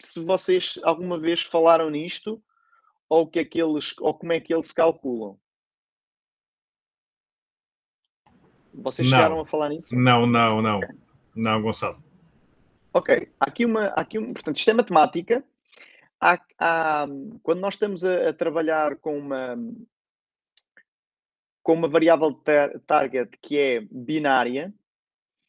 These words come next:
Speaker 1: em que eu tenho positivo e negativo, pode acontecer, pode acontecer um conjunto de coisas. E, aliás, esta linguagem com a situação do covid já nos é muito,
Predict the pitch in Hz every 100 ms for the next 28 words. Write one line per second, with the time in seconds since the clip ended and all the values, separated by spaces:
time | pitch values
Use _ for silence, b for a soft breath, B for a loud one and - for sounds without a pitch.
0 | _ _ _ 147 147 160 170 175 165 139
1 | 135 165 143 151 160 175 160 156 151 143
2 | 135 113 131 160 _ _ _ _ _ _
3 | _ 170 170 175 185 180 - - 165 170
4 | 170 175 180 _ _ _ _ _ - 165
5 | 165 165 151 165 160 160 156 160 - 117
6 | 110 110 165 185 175 180 - 185 185 147
7 | 151 156 160 165 165 156 151 156 147 147
8 | 127 139 156 147 156 156 151 151 160 160
9 | 165 _ 165 156 147